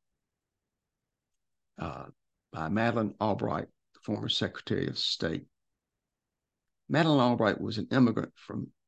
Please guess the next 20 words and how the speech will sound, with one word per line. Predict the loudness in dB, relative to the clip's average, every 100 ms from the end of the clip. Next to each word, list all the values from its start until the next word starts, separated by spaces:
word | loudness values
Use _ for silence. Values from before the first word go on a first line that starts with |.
| _ _ _ _
Europe, | 0 2 0 -8 _ _ _ _ _ _ _ _ _
came | 2 6
here | 6 4
on | 2 -2 -4
Ellis | -2 0 2
Island | 2 2 0
when | -2
she | -2 -4
was | -6 -8 -16 _ _
eleven | 0 2 4
years | 2 2 0
old. | 0 -2 -6
Her | -2
father | 0 0
was | -4 -12
a |
professor | -18 -4 -2 -2 -4
who | -8
taught, | -6 -2 -2 -4 _ -20 -20 -20 _ _ _
uh, | -4 -2 -4